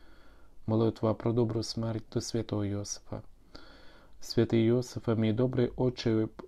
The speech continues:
і опікуне Святої Церкви, ти, який мав безмежне щастя помирати в обіймах Ісуса і Марії, рятуй мене завжди,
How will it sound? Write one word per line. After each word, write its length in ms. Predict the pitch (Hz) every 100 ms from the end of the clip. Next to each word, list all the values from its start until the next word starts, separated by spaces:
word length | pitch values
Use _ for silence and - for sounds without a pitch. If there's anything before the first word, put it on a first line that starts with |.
| - -
і 120 | 120
опікуне 720 | 113 110 - 110 107 104 107
Святої 440 | 101 113 110 110 107
Церкви, 560 | - 104 101 - 107 - -
ти, 100 | -
який 280 | 127 123 117
мав 300 | 110 113 110
безмежне 600 | 117 107 113 113 107 110
щастя 540 | - 120 113 110 -
помирати 540 | 104 107 107 110 110 113
в 80 | 113
обіймах 580 | 110 117 123 117 -
Ісуса 460 | 117 - 131 127 120
і 120 | 110
Марії, 480 | 107 107 110 107 110 - - - -
рятуй 260 | 131 127 147
мене 240 | 135 120
завжди, 520 | 110 113 110 101 -